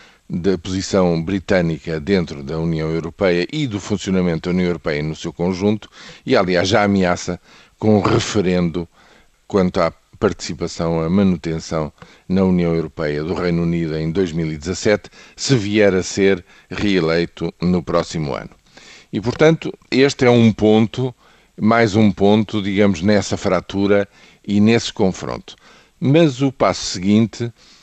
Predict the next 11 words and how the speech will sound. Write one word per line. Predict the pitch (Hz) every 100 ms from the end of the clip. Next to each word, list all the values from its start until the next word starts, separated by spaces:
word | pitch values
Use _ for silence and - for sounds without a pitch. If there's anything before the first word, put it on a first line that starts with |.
| -
está | - 120 113
já | 117 117
anunciado, | 104 98 - 107 101 101 113
eh, | 107 98 95 90
está | 85 92
hoje | 92 104 92 82
na | 87
capa | 85 95 85 85
de | 73 87
um | 85
dos, | 73 73